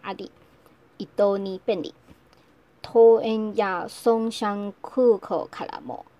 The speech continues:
エムアールティーで移動可能です。日本の地下鉄と最も大きな違いが、エムアールティーでは改札を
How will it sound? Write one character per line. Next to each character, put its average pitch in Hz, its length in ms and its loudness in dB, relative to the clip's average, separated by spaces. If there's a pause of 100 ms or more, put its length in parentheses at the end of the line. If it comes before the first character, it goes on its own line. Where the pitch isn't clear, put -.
(160)
エ 190 100 -8
ム 185 240 -8
ア 185 40 -4
ー 185 40 -6
ル 180 160 -4
テ - 80 -20
ィ 175 160 -12
ー 165 100 -14
で 190 220 -2 (300)
移 190 180 -14
動 185 240 -2
可 180 220 -14
能 185 240 -6
で - 120 -16
す。 - 240 -20 (1120)
日 190 120 -6
本 339 260 -2
の 311 320 2
地 - 260 -10
下 - 240 -8
鉄 - 320 -10 (160)
と - 140 -6 (580)
最 196 80 -6 (520)
も 175 300 0 (220)
大 208 220 0
き 220 280 -10
な 165 300 -8 (160)
違 180 480 -8
い 160 60 -12
が、 185 200 -6 (560)
エ 240 100 2
ム 262 140 4
ア 254 60 2
ー 247 40 2
ル 233 120 4
テ 233 120 -8
ィ 202 80 -8
ー 196 60 -16
で 185 180 -2
は 180 220 -6 (300)
改 208 400 -8
札 208 480 -8
を 208 240 -2